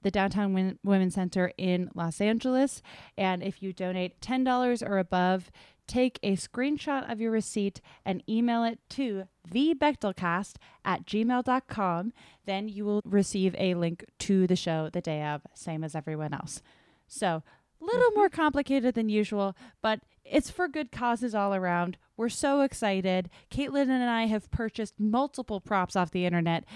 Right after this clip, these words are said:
Speaker 1: and it's just gonna be a wild time.
Speaker 2: <laughs> I can't wait to see you wearing body glitter, Jamie.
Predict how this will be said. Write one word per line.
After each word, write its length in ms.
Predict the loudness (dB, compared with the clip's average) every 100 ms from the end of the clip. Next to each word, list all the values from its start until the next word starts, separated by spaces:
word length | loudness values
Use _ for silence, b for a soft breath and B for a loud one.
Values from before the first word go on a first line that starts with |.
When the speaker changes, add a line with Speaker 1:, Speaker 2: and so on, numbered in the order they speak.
| B
Speaker 1:
and 140 | 2 4
it's 160 | 4
just 220 | 2 -2 2
gonna 160 | 0
be 160 | 4 4
a 80 | 4
wild 360 | 4 2 0
time. 380 | -4 0 0 0 -2
Speaker 2:
<laughs> 1080 | -4 -2 -2 0 -2 -8 -14 -14 -14 -10 -2
I 340 | 2 2 2
can't 240 | 0 -2 0
wait 220 | -2 -2
to 100 | -8
see 600 | -8 -6 -4 -4 0 -2 -2
you 500 | -4 0 2 2 0
wearing 460 | 0 2 2 0 0
body 300 | 2 2 0
glitter, 380 | 0 0 0 -2
Jamie. 600 | -4 -4 -2 -2 -2